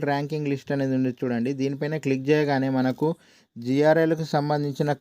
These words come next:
కంప్లీట్ పీడీఎఫ్ అనేది డౌన్లోడ్ అవుతుంది. ఆ డౌన్లోడ్ చేసుకున్న తర్వాత దాని యొక్క, దాంట్లో కంప్లీట్ డీటెయిల్స్, మన యొక్క ర్యాంక్, కంప్లీట్ మార్క్స్ డీటెయిల్స్ అనేవి ఉంటాయి. చూడండి, జనరల్ ర్యాంకింగ్ లిస్ట్ పైన క్లిక్ చేయగానే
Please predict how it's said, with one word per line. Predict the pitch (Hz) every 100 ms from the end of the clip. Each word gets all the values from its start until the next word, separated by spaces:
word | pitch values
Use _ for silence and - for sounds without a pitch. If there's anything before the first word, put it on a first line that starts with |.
| 131
కంప్లీట్ | 135 143 160 151 143
పీడీఎఫ్ | 139 151 151 151
అనేది | 143 147 156 127
డౌన్లోడ్ | 127 135 139 131
అవుతుంది. | 120 117 110 104 - _ _ -
ఆ | 120
డౌన్లోడ్ | 123 139 160 175 -
చేసుకున్న | 151 147 156 151
తర్వాత | 147 156
దాని | 151 147
యొక్క, | 151 131
దాంట్లో | 131 147 156 131
కంప్లీట్ | 135 147 160 143
డీటెయిల్స్, | 139 143 135 131
మన | 127
యొక్క | 127 123 120
ర్యాంక్, | 123 135 - - 160 156 135
కంప్లీట్ | 131 131 139 131 123
మార్క్స్ | 127 135 - 143
డీటెయిల్స్ | 135 139 139 139
అనేవి | 135 127
ఉంటాయి. | 113 107 98 - _ _ _ _ _ _ _ _ _ _ _ _ _ _ _ -
చూడండి, | 117 113 120 117
జనరల్ | 120 127 139 151 147 135
ర్యాంకింగ్ | 139 139 147 131
లిస్ట్ | 127 -
పైన | 131 131 127
క్లిక్ | 123 117
చేయగానే | 135 127 120 123